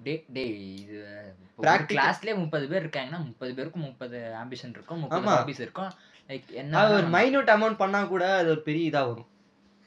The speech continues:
Speaker 1: பண்ணலாம்,
Speaker 2: நான்
Speaker 1: like
Speaker 2: அது, அது ஒரு பிக் ஸ்டெப்பா எடுக்க சொல்லல.
Speaker 1: ஆ.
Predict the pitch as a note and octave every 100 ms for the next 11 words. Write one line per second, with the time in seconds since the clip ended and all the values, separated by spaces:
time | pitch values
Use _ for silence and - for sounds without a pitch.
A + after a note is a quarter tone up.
0 | _ _ - _ _ _ _ - G#3 B3+
1 | G#3+ A3+ G#3 G3 F#3+ F3+ E3 F3+ - A3+
2 | G#3+ F#3+ E3+ D#3 C3 A2+ - _ A#2